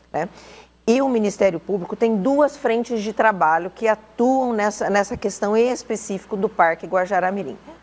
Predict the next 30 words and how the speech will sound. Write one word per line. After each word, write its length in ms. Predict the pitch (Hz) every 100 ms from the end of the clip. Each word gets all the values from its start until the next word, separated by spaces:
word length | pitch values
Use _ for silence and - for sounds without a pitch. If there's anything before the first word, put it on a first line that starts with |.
| -
O 40 |
doutor 220 | 233 254 262
Ivanildo, 460 | 226 208 196 190
que 80 | 196
é 20 |
nosso 220 | 165 165
Procurador-Geral 720 | - 165 160 160 156 160 151 147
de 100 | 151
Justiça, 440 | 147 - 170 185
é 20 |
uma 60 | 170
pessoa 260 | 175 - 180
extremamente 880 | - - - 190 208 190 180 185 -
sensível 960 | - 190 185 - - 202 190 170 147 - - - - _ -
a 140 | 175
todos 380 | - 196 175 196
esses 340 | 190 190 175
problemas 720 | - 196 165 165 185 202 180
que 80 | -
a 20 |
gente 240 | 180 185 -
tem 160 | 180
experimentado, 1120 | 180 - 190 190 185 175 175 160 156 160 170 - - - _ 175
é, 500 | 175 175 170 160 -
atualmente, 920 | 160 165 185 165 160 170 - 180 170
é, 220 | - 165 160
no, 680 | 143 165 170 170 165 156 139
no 100 | 170
Ministério 440 | 170 170 180 185
Público. 320 | - 98 -